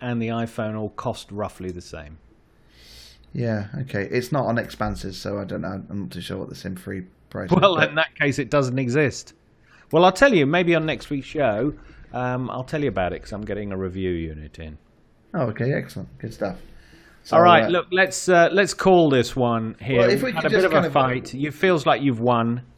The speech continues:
Speaker 2: Yeah, but the thing is, four of them were all the same thing.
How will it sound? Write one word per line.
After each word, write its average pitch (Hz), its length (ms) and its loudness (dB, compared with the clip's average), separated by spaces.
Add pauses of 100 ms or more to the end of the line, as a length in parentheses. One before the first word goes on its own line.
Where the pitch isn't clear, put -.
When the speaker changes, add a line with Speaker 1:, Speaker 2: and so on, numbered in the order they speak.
(340)
Speaker 2:
Yeah, 233 220 4
but 190 160 0
the 202 80 0
thing 196 220 0
is, 135 220 0 (120)
four 190 520 2
of 113 140 0
them 104 420 -4
were 120 520 0 (160)
all 123 260 0
the 110 160 -6
same 113 300 -2
thing. 104 260 -6